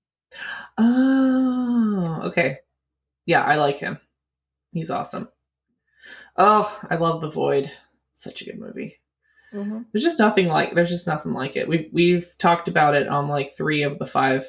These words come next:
Speaker 1: episodes that we've <laughs> recorded.
Speaker 2: Yeah.
Speaker 1: We've mentioned The Void
Speaker 2: Basically.
Speaker 1: 'cause we
Speaker 2: Yeah.
Speaker 1: love it so much. One of these days we're just gonna have to, we'll just have an episode about The Void. Um, awesome. And then you watched The Last Exorcism on here too. Is that,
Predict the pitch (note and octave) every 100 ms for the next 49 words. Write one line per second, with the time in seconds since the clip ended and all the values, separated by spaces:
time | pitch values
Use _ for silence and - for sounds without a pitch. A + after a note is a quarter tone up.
0 | - - D#3+ - - C#3 - - - -
1 | - _ _ _ _ _ - _ _ -
2 | - - G#5+ G#5+ - - B3 B3 A3 F#3+
3 | F#3+ G3+ B3 G#3+ F#3+ F3 F3 F#3+ E3 E3
4 | D#3 F#3+ G#3 - E4 - G#3 G#3+ F#3+ F3
5 | F3+ F3+ E3+ D#3+ D#3 C#3+ - - - -
6 | F3+ F#3+ G#3+ F#3 F3 E3 D#3+ D#3 D#3 D#3+
7 | D3 - D3+ - _ F#3 F3+ F3 E3 D3+
8 | D3 D3 D3+ - D#3+ D#3+ D3+ D#3 E3+ E3
9 | D#3 _ - - - - G3+ G3 F#3 F3
10 | F3 - _ _ _ _ _ _ _ _
11 | _ _ G3 C4 F3 C3+ F#3+ F#3+ F#3+ F#3
12 | F#3 - F3+ E3 E3 E3+ - - E3+ -
13 | - - D#3+ F3 E3+ D#3+ D#3+ D#3+ - F3
14 | G3 G#3+ B3 D4+ D#4